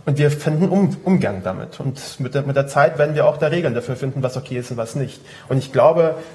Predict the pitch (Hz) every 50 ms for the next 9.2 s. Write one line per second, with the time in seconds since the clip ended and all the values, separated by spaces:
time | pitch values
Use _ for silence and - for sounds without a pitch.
0 | - - 143 131 131 127 120 - - - - - - - - - - - 135 123
1 | 120 - 147 143 160 143 127 131 131 - - 170 180 180 - - - 139 143 -
2 | 143 156 156 - 139 120 123 117 117 - - 131 123 120 120 - 135 131 123 120
3 | 107 110 117 143 143 147 - 123 127 127 123 113 127 127 139 131 123 123 117 120
4 | 127 - - - - - - - 123 117 - - 160 156 156 143 139 131 131 131
5 | - - 95 113 127 120 110 123 123 120 - - - - 151 147 139 151 139 131
6 | - 131 - - - 147 143 139 147 139 131 - - 127 131 135 127 131 127 -
7 | - - - 127 123 123 123 107 - 120 117 120 120 - - - - - - -
8 | - 131 127 131 - - 127 - 143 151 135 - 170 151 - - 143 139 143 131
9 | 127 127 123 123